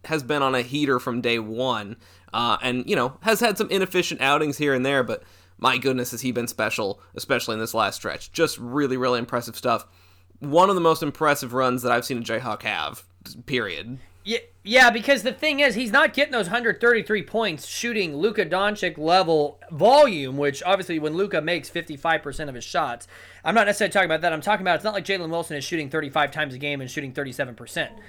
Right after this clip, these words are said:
Speaker 2: He is shooting over fifty percent in his last five games to get there. It's, that's, that's unheard of level consistency from a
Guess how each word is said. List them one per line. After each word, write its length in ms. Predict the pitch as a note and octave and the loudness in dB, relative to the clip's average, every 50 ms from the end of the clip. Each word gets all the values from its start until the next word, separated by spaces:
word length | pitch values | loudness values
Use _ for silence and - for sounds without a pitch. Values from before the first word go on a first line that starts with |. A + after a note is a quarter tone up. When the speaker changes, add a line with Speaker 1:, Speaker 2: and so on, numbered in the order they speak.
| - - - - - | -20 -20 -20 -20 -14
Speaker 2:
He 200 | - - A3+ A#3+ | -6 -2 2 2
is 200 | A3+ F#3 - - | 2 2 0 -4
shooting 320 | - - C#4 B3+ A3 F3+ D#3+ - | -4 -4 -2 -2 -2 -4 0 4
over 300 | A3+ B3 B3+ G3+ G3+ E3 | 4 4 6 4 0 0
fifty 280 | - A#3 A#3 A#3 G3+ | 0 0 -2 -2 -4
percent 460 | F3 - D3+ - - B3 A3+ F3 D3 - - | -10 -10 -8 -4 0 2 2 2 0 -2 -4
in 160 | E3 F#3 F#3 | -4 -2 -2
his 140 | F#3 F3 D3 | -2 -2 2
last 300 | F3 F#3 F3 D#3+ - - | 4 4 4 4 2 2
five 260 | - F3 D#3+ D#3 D3 | 2 4 4 4 2
games 260 | D3+ E3+ E3+ D#3 C#3 - | 0 -2 -4 -4 -6 -8
to 100 | - C#3 | -4 -2
get 200 | G3 A3 A3 - | -2 -2 -2 -4
there. 260 | C3 - - - - - - - - - - - | -12 -12 -12 -16 -18 -20 -20 -20 -20 -20 -14 -10
It's, 260 | - G3 - - - | -8 -8 -8 -10 -8
that's, 340 | - E3 A3+ A3 G#3 - - | 0 4 4 4 4 4 4
that's 240 | - A#3 A#3+ A#3 - - | 4 4 6 4 2 0
unheard 500 | G#3+ G3+ F3+ - - F#3 A3 A3+ G3+ C#3+ | 0 0 -2 -4 -4 -2 0 0 0 0
of 400 | A2+ A#2 A#2+ A#2+ B2+ - - F#3+ E3+ D#3 | -2 -6 -8 -10 -12 -18 -16 -12 -4 2
level 300 | D#3+ E3+ D#3+ D3 C#3 C3+ | 4 4 4 4 0 -4
consistency 680 | D3 C#3 C3+ - F#3 - - D#3+ C#3+ - D#3+ D#3 D3 | -6 -8 -8 -8 -8 -8 -8 -10 -8 -6 -4 -4 -6
from 320 | C#3 - E3 D#3 D3+ D3 D3 - | -4 -4 -2 0 0 -2 -2 -2
a 300 | C#3 C#3 C#3 C#3 C3+ | -2 0 0 -2 -4